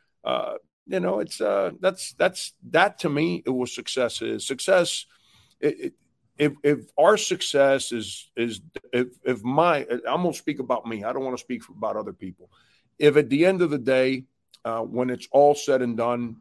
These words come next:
people speak about my success directly tied to wins and losses,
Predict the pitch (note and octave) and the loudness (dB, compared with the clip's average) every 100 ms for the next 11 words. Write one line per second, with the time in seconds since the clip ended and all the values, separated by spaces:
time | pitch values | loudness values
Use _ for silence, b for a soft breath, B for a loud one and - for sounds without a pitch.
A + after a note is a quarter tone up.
0 | - E3 E3 C#3 - D3 B2+ A#2 A#2+ A#2 | -6 -6 -4 -8 -4 -4 -2 0 0 0
1 | B2+ B2+ - A#2+ - A#2+ A#2 - G#2+ B2 | -2 -2 -6 -8 -2 -2 -2 -6 -4 -2
2 | C3+ B2+ A#2+ A#2+ B2+ A2 A2 B2+ B2 A2+ | -2 -4 -4 0 0 0 -6 -4 -4 -6
3 | G#2+ A#2 B2 - C3 | 0 0 0 -2 -8